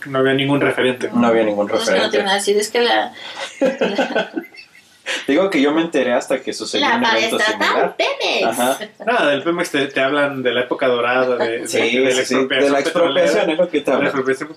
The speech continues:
Speaker 2: lo
Speaker 1: petrolera
Speaker 2: que
Speaker 1: y
Speaker 2: te
Speaker 1: que
Speaker 2: hablan. Sí,
Speaker 1: acaba.
Speaker 2: bueno, a mí me hablaban de eso cuando yo fui a la primaria, ¿no?
Speaker 1: <laughs>
Speaker 2: Te digo que yo recuerdo, o sea, que, que, o sea, yo me enteré por las personas cercanas, ¿no? Por la
Speaker 1: Ujú.
Speaker 2: gente de la ci-, de la colonia.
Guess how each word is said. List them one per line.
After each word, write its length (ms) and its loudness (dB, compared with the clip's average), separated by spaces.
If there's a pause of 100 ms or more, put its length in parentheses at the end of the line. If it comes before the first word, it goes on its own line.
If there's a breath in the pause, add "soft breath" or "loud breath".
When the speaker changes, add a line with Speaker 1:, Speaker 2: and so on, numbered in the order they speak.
Speaker 2:
lo 60 -4
Speaker 1:
petrolera 360 2
Speaker 2:
que 20 0
Speaker 1:
y 80 -2
Speaker 2:
te 0 -
Speaker 1:
que 140 0
Speaker 2:
hablan. 160 0
Sí, 60 0
Speaker 1:
acaba. 140 2
Speaker 2:
bueno, 260 4
a 80 2
mí 140 4
me 100 2
hablaban 380 4
de 100 -10
eso 260 -2
cuando 240 -4
yo 200 -8 (300)
fui 120 -6
a 60 -4
la 120 -6
primaria, 460 -6
¿no? 320 -4
Speaker 1:
<laughs> 880 -8
Speaker 2:
Te 60 0
digo 200 2
que 140 0
yo 160 2
recuerdo, 420 0
o 40 2
sea, 240 -2
que, 360 -2
que, 280 -2
o 40 -2
sea, 500 0 (200)
yo 120 0
me 80 2
enteré 300 2
por 200 0
las 160 -2
personas 520 -2
cercanas, 600 0
¿no? 160 0
Por 120 0
la 100 2
Speaker 1:
Ujú. 80 0
Speaker 2:
gente 240 -2
de 140 2
la 160 0
ci-, 220 -6
de 180 0
la 400 2
colonia. 500 2